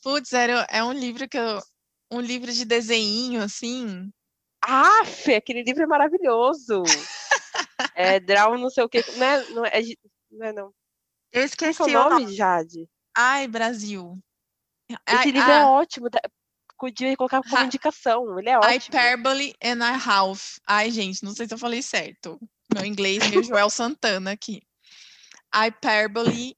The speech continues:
Speaker 1: and a Half. Depois eu coloco aí, vocês vão saber se eu falei errado, não, não me julgue, por favor.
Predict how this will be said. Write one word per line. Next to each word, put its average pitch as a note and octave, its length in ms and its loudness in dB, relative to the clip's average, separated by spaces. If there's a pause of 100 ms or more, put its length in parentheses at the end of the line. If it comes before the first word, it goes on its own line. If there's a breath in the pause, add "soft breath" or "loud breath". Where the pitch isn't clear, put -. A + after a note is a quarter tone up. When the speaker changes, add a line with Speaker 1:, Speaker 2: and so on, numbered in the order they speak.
(140)
Speaker 1:
and A3+ 180 0
a A#3 60 0
Half. F#3+ 720 -4 (360)
Depois A3 320 0
eu B3+ 100 2
coloco A#3 420 4
aí, A3+ 80 0
vocês G#3+ 200 -8
vão G#3 80 -8
saber G3 480 -2
se A#3 100 -8
eu A3+ 40 -6
falei G#3 340 0
errado, G3+ 600 0
não, G3+ 180 -10
não G3 180 -10
me A3 160 -6
julgue, G3 280 -8
por G#3 160 -20
favor. F#3+ 560 -8